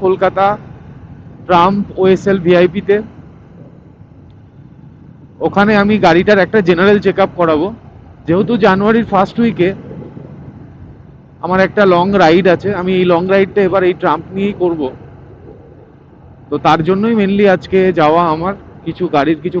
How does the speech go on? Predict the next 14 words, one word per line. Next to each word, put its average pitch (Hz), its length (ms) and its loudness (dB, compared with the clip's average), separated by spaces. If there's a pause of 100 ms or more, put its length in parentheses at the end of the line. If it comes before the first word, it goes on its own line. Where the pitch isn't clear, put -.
(100)
পার্টস 147 420 -4 (220)
রিলেটেড 151 420 -6
কিছু 147 260 -14
জিনিসপত্র 135 600 -14
সেগুলোকে 135 400 -10
চেক 127 180 -12 (120)
করব। 117 260 -10 (2750)
একটা 160 200 -4
জেনারেল 143 380 0
চেক 156 200 -4
আপও 165 200 -4
হতে 156 220 -4
চলেছে 139 380 -4 (200)
গাড়িটার। 127 340 -4